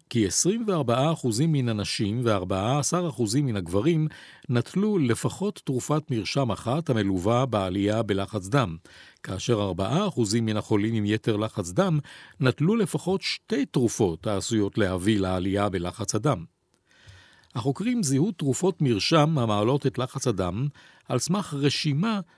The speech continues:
שנכללה בהנחיות בשנת אלפיים ושבע עשרה לטיפול בלחץ דם גבוה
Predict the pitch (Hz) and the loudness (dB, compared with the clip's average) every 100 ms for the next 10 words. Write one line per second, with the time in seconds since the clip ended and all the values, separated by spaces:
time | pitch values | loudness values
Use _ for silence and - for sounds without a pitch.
0 | _ - 143 139 131 123 123 135 170 156 | _ -2 0 0 -2 0 2 4 2 2
1 | 117 104 117 - 107 120 165 - 107 - | 2 0 0 2 4 4 2 -2 -6 -2
2 | 135 143 98 117 113 101 90 101 87 85 | -2 0 0 0 0 -2 -4 -2 -2 -2
3 | 127 156 170 165 - - - 104 117 - | 0 2 0 -4 -14 -8 -2 0 0 2
4 | 180 175 117 107 110 101 95 101 87 82 | 2 4 2 0 -2 -2 0 0 -2 2
5 | 120 147 131 | 4 4 2